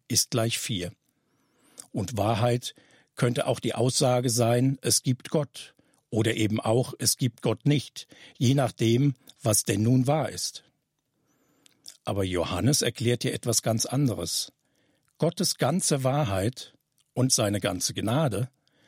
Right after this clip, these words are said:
Gottes ganze Wahrheit ist von sich aus ganz aktiv auf dem Weg, auf dem Weg zu uns Menschen. Gottes Wahrheit und vielleicht sogar die Wahrheit überhaupt,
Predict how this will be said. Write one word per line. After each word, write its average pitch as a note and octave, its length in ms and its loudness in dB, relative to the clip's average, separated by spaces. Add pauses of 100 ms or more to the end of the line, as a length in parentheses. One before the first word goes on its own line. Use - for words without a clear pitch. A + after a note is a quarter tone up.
(280)
Gottes E3 340 -2
ganze C#3 400 0
Wahrheit B2 460 0
ist - 240 -6
von G#2+ 220 -2
sich C#3+ 280 0
aus G2+ 280 0
ganz C3+ 280 0
aktiv C#3+ 480 -2
auf - 180 -6
dem C#3+ 240 2
Weg, C#3 340 -2 (500)
auf A#2+ 160 -2
dem A2 220 0
Weg A#2 320 0
zu D3+ 120 0
uns C3+ 240 0
Menschen. A#2 480 0 (580)
Gottes C3+ 400 -2
Wahrheit A#2+ 640 0 (420)
und C3 140 -2
vielleicht A#2+ 340 2
sogar G#2+ 240 0
die F#2 160 -4
Wahrheit G#2 360 0
überhaupt, G#2 800 -2